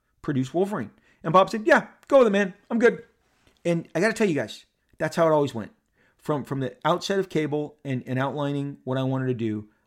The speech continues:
I was never, ever, ever met with resistance from the externals to Domino to Deadpool to Cable to Strife, Strife's big reveal, all of it, all of it. They just, I, I was able to push every single idea I had through.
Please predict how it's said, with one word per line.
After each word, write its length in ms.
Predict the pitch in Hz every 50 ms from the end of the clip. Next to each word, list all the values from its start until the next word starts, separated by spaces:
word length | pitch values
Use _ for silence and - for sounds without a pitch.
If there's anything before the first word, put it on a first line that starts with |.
| _ _
I 100 | - 135
was 180 | 131 123 113 107
never, 340 | 123 131 127 135 151 147 - -
ever, 360 | 143 131 139 160 170 175 175 _ _
ever 320 | 143 139 127 151 160 170 -
met 260 | 139 131 135 - -
with 180 | 135 135 127
resistance 600 | 127 120 107 123 135 135 - 170 165 - - - _ _ _ _ _ _ _ _ _ _ _
from 220 | _ - 131 123
the 80 | 120 113
externals 580 | 101 - - - 170 180 190 190 185 185 - _ _
to 100 | - 127
Domino 400 | 110 147 156 165 165 160 160 156
to 80 | 139
Deadpool 380 | 117 135 131 127 - - 131 117
to 40 | 107
Cable 440 | - 143 143 139 131 135 131 131 _ _
to 80 | - -
Strife, 320 | - - 160 147 143 139 - _ _ _ _ _
Strife's 320 | - - - 151 143 135 -
big 200 | - 147 135 120
reveal, 420 | 131 120 131 139 135 131 127 - _ _
all 160 | 143 143 139
of 80 | 127 113
it, 160 | - - - _ _
all 180 | 165 165 165
of 100 | 151 131
it. 200 | 123 107 - - _ _ _ _ _ _
They 140 | - 120
just, 340 | 110 - 147 151 - - - _ _ _ _ _ _ _ _ _ _
I, 160 | - 139 131 - -
I 120 | 139 135
was 180 | 131 139 127 123
able 380 | 139 143 139 139 151 151 143 -
to 120 | - - 131
push 300 | - - 139 127 - - - -
every 420 | 147 139 139 156 160 160 160 156
single 400 | - - - 147 143 139 139 131
idea 540 | 107 123 123 107 127 131 127 127 127 131 - _
I 100 | 120 120
had 280 | 107 113 107 113 110
through. 400 | - - - 170 170 175 175 170